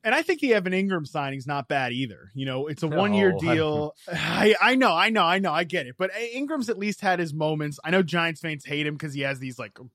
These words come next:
Speaker 1: gut-wrenching drops in crucial moments. But, you know, he's the type of, I mean, come on, man. Jason Garrett had this guy, like, playing Jason Witten's role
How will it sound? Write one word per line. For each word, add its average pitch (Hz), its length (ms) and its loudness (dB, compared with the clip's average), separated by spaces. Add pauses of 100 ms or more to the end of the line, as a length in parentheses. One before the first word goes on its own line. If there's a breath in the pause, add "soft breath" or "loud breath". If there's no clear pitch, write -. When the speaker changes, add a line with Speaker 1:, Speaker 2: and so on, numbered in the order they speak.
(360)
Speaker 1:
gut-wrenching 156 840 -2
drops 143 500 -6
in 135 120 -10
crucial 160 500 -8
moments. 139 560 -4 (360 loud breath)
But, 208 280 4
you 196 60 0
know, 180 100 4
he's 185 120 0
the 190 80 -10
type 208 260 0
of, 175 140 -2 (180)
I 262 120 -8
mean, 220 220 -6 (140)
come 208 220 -2
on, 131 160 -2
man. 139 280 -10 (200)
Jason 247 360 -6
Garrett 175 280 2
had 151 180 -2
this 147 160 -6
guy, 143 220 -2
like, 139 200 -6
playing 151 280 -8
Jason 135 400 -8
Witten's 135 380 -8
role 117 320 -10